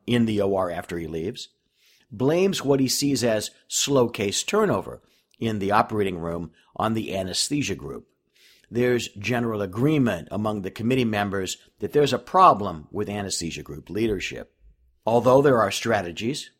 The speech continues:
and tactics that groups must develop and implement in order to deal with and to take advantage of the interrelatedness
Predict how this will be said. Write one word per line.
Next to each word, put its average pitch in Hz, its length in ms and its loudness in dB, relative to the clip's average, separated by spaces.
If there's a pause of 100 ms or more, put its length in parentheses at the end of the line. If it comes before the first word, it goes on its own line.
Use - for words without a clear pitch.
(200)
and 143 240 -2
tactics - 600 -4 (240)
that 113 140 0
groups 127 360 0
must 123 280 2
develop 117 480 0 (160)
and 104 160 -6
implement 113 540 -2 (240)
in 113 160 -2
order 120 240 4
to 104 240 -4
deal 117 360 4
with 101 300 -2 (340)
and 139 280 0
to 135 100 0
take 127 280 2
advantage 123 680 0
of - 260 -10 (340)
the 117 240 0
interrelatedness 117 1200 0